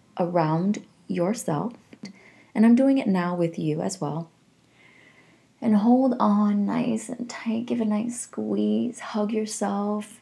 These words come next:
It may feel a little strange at first, but hold on. Just touch yourself for a moment. A hug is so intimate,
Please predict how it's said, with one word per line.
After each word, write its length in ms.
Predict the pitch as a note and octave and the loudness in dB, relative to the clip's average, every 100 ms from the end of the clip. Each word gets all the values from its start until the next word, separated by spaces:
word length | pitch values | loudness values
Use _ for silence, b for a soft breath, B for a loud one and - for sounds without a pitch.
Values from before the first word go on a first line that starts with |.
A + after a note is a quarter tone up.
| _ | _
It 60 | G#3 | 0
may 180 | G3+ G#3+ | 2 2
feel 200 | G#3+ G#3 | 2 0
a 40 | |
little 240 | G3+ G#3+ G#3 | 0 -2 -2
strange 580 | - - F#3+ F#3+ G3 | -8 -8 -4 0 0
at 160 | G3+ A3 - | -2 -4 -8
first, 580 | G3 G3 G3 - - - b b b b b _ - | -8 -6 -6 -10 -16 -20 b b b b b _ -6
but 140 | F#3+ | -6
hold 340 | - A3 A#3 | -2 0 2
on. 460 | F#3+ D#3+ D#3+ E3 D#3+ - _ _ _ _ _ _ _ _ _ _ _ _ _ _ _ - | 0 -2 -2 -4 -8 -16 _ _ _ _ _ _ _ _ _ _ _ _ _ _ _ -10
Just 280 | A3+ - - | -10 -8 -12
touch 320 | - D#3+ - | -10 -10 -8
yourself 400 | D#3+ - E3+ E3 | -10 -8 -8 -8
for 200 | - E3+ | -8 -6
a 60 | |
moment. 720 | E3 E3 D#3+ D#3+ G3 - - - _ _ _ _ _ _ _ _ _ _ _ _ _ _ _ _ _ _ _ | -4 -2 -2 -2 -4 -8 -18 -20 _ _ _ _ _ _ _ _ _ _ _ _ _ _ _ _ _ _ _
A 60 | G3 | -6
hug 500 | - G3+ F#3+ G3+ - - | -4 0 2 2 -2 -8
is 140 | F#3 | -6
so 260 | - G3 - | -2 -2 -2
intimate, 760 | F3+ F3+ - G3+ G#3 G#3+ - | -2 -2 0 2 2 -2 -6